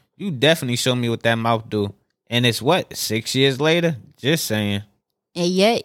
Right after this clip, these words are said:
Speaker 2: you still keep coming back to it. So, let's
Speaker 1: Mm.
Speaker 2: talk about it. So, also, when we talked about, like,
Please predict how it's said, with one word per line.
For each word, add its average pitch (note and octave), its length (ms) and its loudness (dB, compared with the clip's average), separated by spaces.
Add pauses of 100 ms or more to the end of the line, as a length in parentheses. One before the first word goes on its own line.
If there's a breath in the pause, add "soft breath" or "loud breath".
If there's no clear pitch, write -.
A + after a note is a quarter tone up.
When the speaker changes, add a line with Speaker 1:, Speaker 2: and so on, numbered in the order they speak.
(160)
Speaker 2:
you A3 140 -2
still A3 260 0
keep A3 220 -2
coming A3+ 300 0
back F#3+ 280 0
to F3+ 140 -2
it. D#3+ 180 -2
So, G3+ 640 2 (320)
let's B3+ 240 0
Speaker 1:
Mm. G#3 100 -4
Speaker 2:
talk A#3 260 0
about F3+ 340 0
it. E3 160 -4 (320 soft breath)
So, A#3 200 2
also, A#3 540 2
when G3+ 260 -2
we A3+ 100 -2
talked G#3 300 -2
about, G3 380 2
like, F#3 260 0